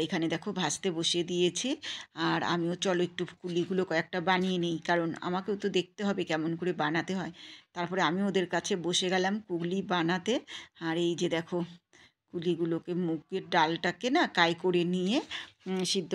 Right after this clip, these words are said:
করে নিয়ে ওর মধ্যে ময়দা চালের গুঁড়া দিয়ে ওরা, উম, মানে একটা কাই করে নিয়েছে, ওটা এখন, উম, মানে গোল গোল করে ওর ভিতরে নারকেল দিয়ে পুলি বানাতে হবে। তো চলো তিন বোন মিলে একসাথে বসে একটু পিঠে বানাচ্ছি, উম, তো বেশ ভালোও লাগছে।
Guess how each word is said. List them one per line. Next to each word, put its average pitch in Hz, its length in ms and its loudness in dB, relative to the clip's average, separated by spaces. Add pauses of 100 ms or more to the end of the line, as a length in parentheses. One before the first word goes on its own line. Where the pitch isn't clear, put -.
করে 180 240 2
নিয়ে 233 200 0
ওর 180 80 2 (100)
মধ্যে 165 220 2 (200)
ময়দা 165 360 2
চালের 160 280 2
গুঁড়া 170 180 2 (140)
দিয়ে 175 280 2
ওরা, 175 140 2 (160)
উম, 175 220 0
মানে 170 200 2
একটা 175 140 -8 (100)
কাই 160 220 2
করে 170 240 0
নিয়েছে, 160 280 0 (480)
ওটা 170 160 -2 (100)
এখন, 170 220 -4 (320)
উম, 170 100 -2 (260)
মানে 160 120 -2 (100)
গোল 175 140 4 (100)
গোল 180 120 2 (120)
করে 190 160 2 (100)
ওর 185 80 4 (100)
ভিতরে 175 360 0 (600)
নারকেল 175 380 0 (120)
দিয়ে 214 160 2 (260)
পুলি 180 320 0
বানাতে 170 380 0
হবে। 165 160 -4 (460)
তো 185 60 -6 (120)
চলো 185 160 0 (220)
তিন 190 140 -2 (100)
বোন 180 220 4
মিলে 170 260 2
একসাথে 165 320 -4 (100)
বসে 170 240 -2
একটু 180 220 -10
পিঠে 170 320 -6
বানাচ্ছি, 165 440 -2 (600)
উম, 180 140 -2 (100)
তো 214 40 2 (100)
বেশ 196 120 6 (100)
ভালোও 190 260 2 (100)
লাগছে। - 260 -4